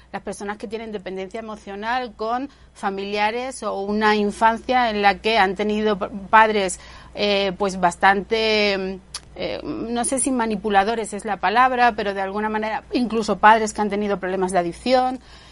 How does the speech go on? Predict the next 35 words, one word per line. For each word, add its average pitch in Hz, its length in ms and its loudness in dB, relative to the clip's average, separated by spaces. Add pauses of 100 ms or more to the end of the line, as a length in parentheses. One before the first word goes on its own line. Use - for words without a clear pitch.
(120)
eh, 202 640 0 (400)
em, 202 640 -4
personas 220 640 0
además 214 460 -2
que 220 100 -8
han 214 80 -4
tenido 202 360 -4
también 196 720 -6
basta-, 202 420 -4
agresiones 202 800 2
tanto 180 300 -6
físicas 208 640 -6
como, 170 840 -4
como 196 220 -4
psicológicas, 220 960 -2 (340)
y 233 120 -4
bueno, 202 260 -2
todo, 220 220 -4
una 226 180 -10
infancia 226 400 -8
marcada 214 640 0
puede 202 260 -6
ser 196 220 -10
también, 185 420 -4
¿no?, 202 240 -4
una 202 240 -4
de 202 60 -8
las 175 180 -6
causas 196 480 -4
de 180 160 -4
ser 180 280 -4
dependiente 175 440 -6
emocional, 170 480 -8
¿es 190 140 -10
así? 208 320 -6